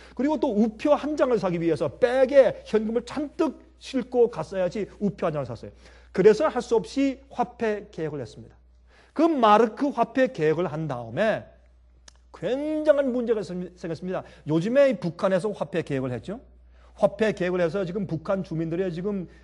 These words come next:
그 통제된 사회에도 북한 주민들이 지금 나-, 막 데모하고 난리를 합니다. 막 싸움박질을 하고 난-, 난리가 지금 벌어졌습니다. 그런데 여러분, 미국에도 이제 곧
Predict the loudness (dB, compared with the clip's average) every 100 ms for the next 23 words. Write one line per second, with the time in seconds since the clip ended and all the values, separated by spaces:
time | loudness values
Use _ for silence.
0 | -20 -4 0 2 0 -2 0 0 0 0
1 | -2 -2 -2 0 0 -2 -4 -4 -2 -4
2 | -4 -4 -4 -6 -6 -6 -6 -8 -8 -4
3 | 2 2 2 -2 -4 -6 -4 -4 -4 -6
4 | -10 -14 -20 -12 -12 -12 -12 -8 -4 -4
5 | -6 -10 -10 -10 -10 -10 -10 -8 -8 -8
6 | -8 -10 -10 -12 -12 -16 -18 -20 -20 -14
7 | -2 2 6 6 4 -12 -10 -2 -2 0
8 | 0 0 2 4 4 2 0 -2 -2 0
9 | -2 -2 -6